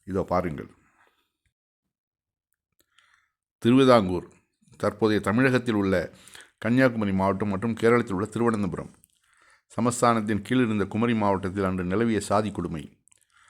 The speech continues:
சமூகத்தில் ஒதுக்கி வைக்கப்பட்ட நாடார், பரவர், ஈழையர், ஈழவர், முக்குவ-,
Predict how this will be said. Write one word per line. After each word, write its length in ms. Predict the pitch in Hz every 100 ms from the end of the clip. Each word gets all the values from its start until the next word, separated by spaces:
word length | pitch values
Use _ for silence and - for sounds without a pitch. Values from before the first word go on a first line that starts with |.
| _ _ _
சமூகத்தில் 500 | - 123 127 117 104
ஒதுக்கி 280 | 98 110 117
வைக்கப்பட்ட 560 | 110 98 92 98 95
நாடார், 500 | 90 92 107 104 87 - - _ _ _ _ _
பரவர், 380 | 101 107 95 76 - - - 90
ஈழையர், 520 | 107 107 95 82 104 _ _ _ - - -
ஈழவர், 480 | 113 117 92 78 - - -
முக்குவ-, 500 | 104 - 117 98 -